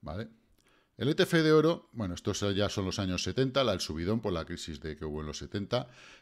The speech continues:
Eh, luego, más o menos, en este rango de precio, ¿veis? Todo este rango de precio, cómo se mantuvo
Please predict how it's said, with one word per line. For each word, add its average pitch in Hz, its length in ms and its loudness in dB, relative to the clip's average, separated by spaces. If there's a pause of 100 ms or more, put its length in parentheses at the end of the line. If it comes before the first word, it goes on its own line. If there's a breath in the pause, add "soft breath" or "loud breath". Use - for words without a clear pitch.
(140 loud breath)
Eh, 95 460 0
luego, 123 220 2
más 123 200 2
o - 20 0
menos, 117 300 2
en 110 80 0
este 101 260 0
rango 95 300 2
de 90 80 -2
precio, 107 320 -2
¿veis? 123 220 -4
Todo 101 100 -2
este 95 180 -4
rango 95 220 0
de 85 60 -2
precio, 104 220 -4
cómo 101 140 -4
se - 120 -6
mantuvo 87 460 -2